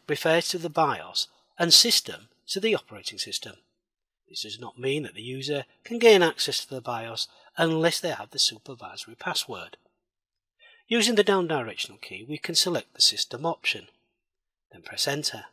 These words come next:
We can see this has now changed. F ten to save and exit. Now the user will be prompted for a password to continue,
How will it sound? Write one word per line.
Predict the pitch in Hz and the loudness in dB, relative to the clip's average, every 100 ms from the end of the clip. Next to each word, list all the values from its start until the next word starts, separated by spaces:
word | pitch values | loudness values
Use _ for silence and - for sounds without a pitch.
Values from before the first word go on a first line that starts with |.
| _ _ _ _ _ _ _ _ _ - | _ _ _ _ _ _ _ _ _ -8
We | 202 | -2
can | 214 | 4
see | - 247 151 | 4 6 2
this | 123 | 0
has | 131 - | -4 -4
now | 120 104 | -6 -2
changed. | - 180 147 95 - - _ _ _ _ _ _ _ _ _ _ _ _ _ | 0 2 0 -2 -12 -14 _ _ _ _ _ _ _ _ _ _ _ _ _
F | 113 - | -16 -6
ten | - 139 147 | -2 -2 -2
to | - | -4
save | - 147 143 | -4 -2 -2
and | 165 | 0
exit. | 131 113 127 110 _ _ _ _ _ _ _ _ _ _ - - - | 0 2 0 -2 _ _ _ _ _ _ _ _ _ _ -20 -18 -4
Now | 214 254 | 6 6
the | 226 | 6
user | 135 101 104 131 | 0 -4 -8 -6
will | 147 | -4
be | 160 | -4
prompted | - 196 202 - | 0 -2 0 -6
for | - 120 | -8 -12
a | |
password | 117 - 120 - 113 92 - - | -10 -6 -4 -4 -8 -14 -16 -8
to | - | -6
continue, | - 117 - 180 143 | -4 -4 -2 0 -2